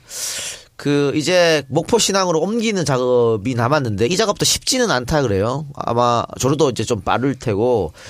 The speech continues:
서해다 보니까 섬들이 많잖아요. 그리고 또 수로도 좀 작고 이래서, 그래서 굉장히 저속으로 옮길 거라 이런 얘기가 있는데 지금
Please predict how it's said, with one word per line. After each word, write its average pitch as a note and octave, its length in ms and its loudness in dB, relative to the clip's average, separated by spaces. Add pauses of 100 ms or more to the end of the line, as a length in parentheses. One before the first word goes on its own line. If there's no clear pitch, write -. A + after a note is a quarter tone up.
(160)
서해다 F#3 460 2
보니까 C3 320 0
섬들이 E3 340 -2
많잖아요. G2 680 -4
그리고 G2 260 -6
또 E2+ 180 -12
수로도 C3+ 360 -2
좀 F#2 100 -2
작고 - 360 -2
이래서, F2+ 500 -2 (560)
그래서 D#3+ 160 0
굉장히 G3 360 0
저속으로 F#3+ 540 2
옮길 D3 320 0
거라 A2+ 400 2
이런 B2 180 -4
얘기가 G#2+ 180 0
있는데 F2+ 200 -4
지금 C3+ 240 0